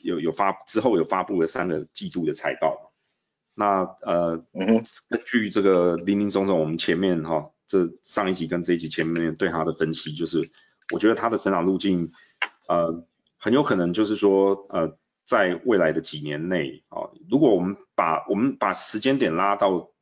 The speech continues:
Speaker 1: 从现在开始往后推十年，我们就把二零三零年，哦，算是一个 endpoint，大概这样来思考的状态之下，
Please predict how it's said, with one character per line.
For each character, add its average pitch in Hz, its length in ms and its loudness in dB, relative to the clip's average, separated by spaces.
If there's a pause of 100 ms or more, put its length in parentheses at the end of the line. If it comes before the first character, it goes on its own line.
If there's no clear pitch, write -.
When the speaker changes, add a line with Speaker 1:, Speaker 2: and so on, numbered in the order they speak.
(120)
Speaker 1:
从 98 220 -4
现 113 120 0
在 101 140 2
开 92 180 -2
始 92 100 -4
往 69 200 -6
后 90 160 -4
推 82 160 -2
十 - 320 -8
年， 69 260 -6
我 78 60 -18
们 78 100 -10
就 95 180 2
把 76 280 -4
二 113 100 4
零 85 160 2
三 90 260 -2
零 82 120 -2
年， 76 260 -4 (460)
哦， - 100 -6
算 92 240 -2
是 82 180 -4
一 82 80 0
个 82 120 2
endpoint， 85 560 -2 (520)
大 90 140 0
概 90 140 2
这 101 100 -2
样 82 220 0
来 76 120 0
思 95 220 -6
考 73 220 -2
的 80 340 -10
状 92 240 -2
态 87 160 -2
之 78 140 -6
下， - 260 -4